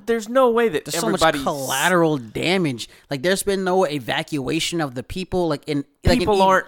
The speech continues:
Speaker 1: out their houses or, or out their apartments. There's no, like
Speaker 2: Like, we have superhero movies,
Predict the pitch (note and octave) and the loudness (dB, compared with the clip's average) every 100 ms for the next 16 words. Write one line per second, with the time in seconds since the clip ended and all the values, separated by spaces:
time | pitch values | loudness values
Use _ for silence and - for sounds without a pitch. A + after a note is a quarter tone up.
0 | - E3+ F#3 E3 B2+ A#2 - F3 G#3 G#3+ | 0 -2 -2 -6 -6 -8 -8 -4 -4 -4
1 | G#3+ A3 G3+ - D3 D3 C3+ D3 E3 - | -4 -4 -2 0 2 2 0 -2 -2 -4
2 | C3+ G#2+ - - G#3 - G3+ G#3+ G#3 - | -4 -4 -6 -4 -2 -2 -4 -6 -8 -6
3 | E3+ D3 C#3+ E3 D#3+ D#3 C#3+ C#3 A2+ _ | -4 -4 -4 -2 0 0 0 -4 -6 _
4 | - F3 F#3+ E4 - B3+ G3+ C#3 B2+ A#2+ | -6 -4 -2 -4 -4 -6 -4 -4 -4 -6
5 | A#2 B2 A#2+ | -8 -10 -10